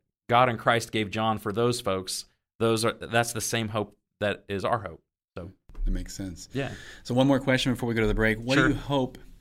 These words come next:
Speaker 2: people, once this is released, what do you hope people take away from Trial and Triumph?
Speaker 1: Mm. That God speaks into everyday life.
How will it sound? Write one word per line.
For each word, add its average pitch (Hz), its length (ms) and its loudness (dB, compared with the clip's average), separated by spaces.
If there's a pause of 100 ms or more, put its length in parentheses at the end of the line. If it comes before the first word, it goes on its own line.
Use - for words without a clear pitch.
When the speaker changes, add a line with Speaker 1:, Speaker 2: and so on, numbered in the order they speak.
(440)
Speaker 2:
people, 139 400 -2
once 147 180 2
this 151 260 2
is 113 180 -2 (120)
released, 117 840 -2 (520)
what 123 120 0
do 135 60 2
you 127 80 0
hope 123 280 -2
people 120 680 -2 (360)
take 120 240 -4
away 101 360 0
from 90 580 -4 (340)
Trial 92 280 -6
and 85 100 -10
Triumph? - 440 -12 (560)
Speaker 1:
Mm. 131 280 -2 (880)
That 113 500 2
God 123 340 4
speaks - 460 -4
into 104 800 -2
everyday 92 300 -2
life. 80 360 -10